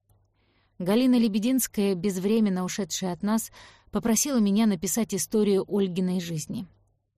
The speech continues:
Ей казалось, что я смогу проследить судьбу Бергольц сквозь все перипетии советского времени. На этих путях и раздумьях и возникла книга.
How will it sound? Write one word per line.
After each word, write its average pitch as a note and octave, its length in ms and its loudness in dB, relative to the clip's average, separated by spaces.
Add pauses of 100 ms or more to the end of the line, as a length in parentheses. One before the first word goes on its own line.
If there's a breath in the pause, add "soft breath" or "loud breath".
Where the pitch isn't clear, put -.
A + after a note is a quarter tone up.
(280)
Ей G#3+ 220 2
казалось, A3 640 0 (320 loud breath)
что - 200 -4
я B3 160 2
смогу G#3 480 2
проследить F3+ 640 -2
судьбу F3+ 340 -4
Бергольц F3+ 640 -2 (100)
сквозь F#3+ 500 -4
все - 360 -2
перипетии G3+ 840 -2 (180 loud breath)
советского F3+ 680 -2
времени. F3+ 520 -4 (680)
На G3+ 160 4
этих F#3 240 -2
путях G#3 500 -2
и G3+ 140 -4
раздумьях G3+ 720 0 (440)
и A#3 120 0
возникла F3+ 580 -2
книга. E3 500 -4